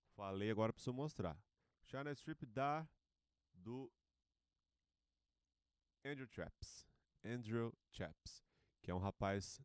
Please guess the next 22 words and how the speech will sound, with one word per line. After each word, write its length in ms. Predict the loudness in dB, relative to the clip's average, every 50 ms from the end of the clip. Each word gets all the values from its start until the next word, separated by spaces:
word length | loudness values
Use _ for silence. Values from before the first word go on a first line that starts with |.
| -18 _ _ -10
muito 580 | -8 -6 -4 -2 0 2 2 2 2 2 0
importante 500 | -2 0 2 2 2 4 2 2 2 4
no 100 | 4 4
mundo 260 | 6 6 6 6 6
da 80 | 4 4
engenharia 500 | 4 4 4 4 4 4 2 2 0 0
aí 120 | -2 -4
musical. 640 | -6 -6 -10 -12 -12 -4 0 4 4 4 4 2 0 -6 _ _ _ _ _ _ _ _ _ _ _ _ _ _ _ _ _ _ _ _ _ _ _ _ _ _ _ _ _ _ _ _ _ _ _ _ _ _ _ _ _ _ _ _ _
Aqui. 340 | 2 2 2 2 -2 -10 -12 -12 -14 -16 -16 -18 -20 -20 _ _ _ _ _ _ _ _ _ _ _ _ _ _
Esse 240 | -2 -2 -2 -2 -2
cara 320 | 0 4 4 6 6 6
aqui. 200 | 4 2 -4 -12 -14 -16 -18 -20 _ -12 -10
Esse 160 | -8 -6 -2
cara 220 | 2 4 4 4
aqui 120 | 4 2 0
fez 320 | 2 4 4 4 4 2 -2 -6
Black 340 | 2 4 6 6 6 2 -2
Sabbath, 500 | 2 4 6 6 6 4 2 -2 -2 0
fez 440 | 2 4 4 4 2 0 -4 -10 -16 _ _ _ _ _ _ _ _
Red 280 | 2 4 4 6 6 6
Hot, 440 | 6 8 8 8 8 6 2 -4 0
fez... 500 | 2 2 2 2 0 -4 -6 -8 -12